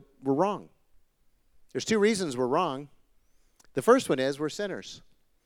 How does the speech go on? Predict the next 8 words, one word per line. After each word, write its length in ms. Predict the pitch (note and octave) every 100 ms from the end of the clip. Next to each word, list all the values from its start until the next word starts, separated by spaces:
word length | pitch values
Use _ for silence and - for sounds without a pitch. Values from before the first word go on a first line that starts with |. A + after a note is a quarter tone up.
| _ _
And 100 | A#2
so 180 | - C#3+
we 160 | C3+ F#3+
do 160 | F3
wrong 720 | A2+ C3+ F3 D3+ A2+ A2+ A2+ - - _ _ _ _ _ _ _ _ _
as 180 | A2+ A#2
our 120 | C3
nature. 360 | B2 G2+ -